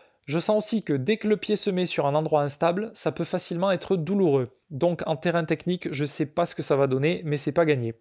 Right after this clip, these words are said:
J'ai aussi noté que j'avais la chevillère très serrée par précaution, mais en marchant après la séance, j'avais des fourmis dans le pied. Donc l'utilité déjà, déjà l'utilité de noter tous ces ressentis après les séances, comme je le fais sur Strava,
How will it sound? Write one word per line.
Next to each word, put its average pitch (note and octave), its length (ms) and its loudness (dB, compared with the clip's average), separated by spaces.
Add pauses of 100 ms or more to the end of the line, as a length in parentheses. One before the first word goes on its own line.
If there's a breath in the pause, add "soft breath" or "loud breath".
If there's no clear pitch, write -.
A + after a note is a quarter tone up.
(160)
J'ai C#3+ 200 -4
aussi E3 240 -2
noté D#3 240 0
que D3 60 -4
j'avais D3 240 2
la C#3 100 2
chevillère D#3+ 800 0
très - 220 2
serrée F3 440 0
par D#3 220 -2
précaution, D3+ 640 -2 (420 loud breath)
mais F3 220 0
en F#3 100 0
marchant D#3 440 0
après D#3 240 0
la D3 100 4
séance, D#3+ 380 0
j'avais C#3 240 2
des E3 100 2
fourmis E3+ 380 -2
dans E3+ 120 2
le D3 60 -2
pied. C3 300 -4 (640 loud breath)
Donc D3+ 320 0
l'utilité G3 720 -2
déjà, C#3+ 240 0
déjà D3+ 300 2
l'utilité F3 440 -2
de D#3 120 0
noter D#3 260 -2
tous A3 180 -6
ces - 140 0
ressentis F3 500 -4
après D3 200 -2
les C#3 80 -2
séances, D3+ 400 -4
comme C#3 180 0
je C3 100 -2
le D#3+ 80 4
fais F#3 140 -2
sur D3+ 180 -4
Strava, D3+ 400 -2